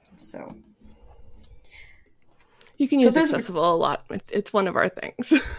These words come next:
Speaker 1: Yeah, yeah, I know we use the word a lot, but I thought that, you know, solidarity is accessibility. When you
Speaker 2: Mm-hmm.
Speaker 1: are not by alone, you,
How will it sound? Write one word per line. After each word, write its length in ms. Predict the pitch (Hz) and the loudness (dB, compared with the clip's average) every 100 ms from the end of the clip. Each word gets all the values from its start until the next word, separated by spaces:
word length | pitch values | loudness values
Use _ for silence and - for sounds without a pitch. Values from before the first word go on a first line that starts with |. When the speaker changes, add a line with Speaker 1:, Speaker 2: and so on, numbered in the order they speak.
| - - - 302 | -14 -14 -6 4
Speaker 1:
Yeah, 360 | 277 302 269 | 8 8 8
yeah, 160 | 262 254 | 6 6
I 60 | |
know 160 | 247 247 | 8 6
we 80 | 262 | 4
use 200 | 302 339 | 2 0
the 100 | 359 | 0
word 180 | 302 294 | 2 4
a 60 | |
lot, 260 | 269 285 247 | 6 6 6
but 80 | 226 | 2
I 80 | |
thought 300 | 214 262 233 | 2 4 4
that, 180 | 247 226 - - - | 4 0 -2 -16 -14
you 100 | - | -2
know, 120 | 247 240 | 2 2
solidarity 1000 | - 262 269 269 302 302 233 196 190 - | 6 8 8 8 6 2 0 -4 -6 -2
is 300 | 214 202 - | 0 0 -2
accessibility. 960 | - - 202 185 226 262 180 - 170 | -8 -6 -6 -4 0 2 0 -6 -12
When 220 | 202 214 | -6 -4
you 180 | 208 226 | -2 0
Speaker 2:
Mm-hmm. 180 | 226 202 | 0 0
Speaker 1:
are 120 | 202 | 0
not 240 | 196 226 - | 2 0 2
by 180 | 220 | 0
alone, 600 | - 196 208 277 208 180 185 | 0 -4 0 2 2 0 -2
you, 160 | 180 | -6